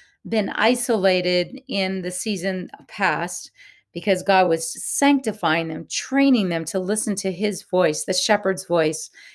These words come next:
and what his ways were. And they had to be steadfast and strong in that, secure in that,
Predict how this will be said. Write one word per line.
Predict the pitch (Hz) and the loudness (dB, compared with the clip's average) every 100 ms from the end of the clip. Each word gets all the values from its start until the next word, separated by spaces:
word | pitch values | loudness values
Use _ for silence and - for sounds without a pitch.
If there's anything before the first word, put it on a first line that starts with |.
| _ - | _ -2
and | 190 185 | 0 4
what | 196 | 4
his | 185 208 175 - | 4 2 0 -2
ways | 185 185 180 165 160 | 2 4 4 2 0
were. | 185 170 147 147 _ - - _ _ - | 2 2 2 -4 _ -20 -20 _ _ -4
And | 185 196 196 | 2 4 4
they | 196 | 2
had | 202 285 269 | 4 4 4
to | 294 | 2
be | 190 196 185 | 2 0 -2
steadfast | - - 247 254 254 247 247 190 | -4 0 4 4 4 2 2 -2
and | 170 | -4
strong | - - - 202 202 185 | -4 -4 0 2 2 0
in | 170 | 0
that, | 156 151 - _ _ | 0 0 -2 _ _
secure | - - 214 - 269 254 | -10 -6 -6 -2 2 4
in | 180 | 4
that, | 175 165 165 | 2 0 -2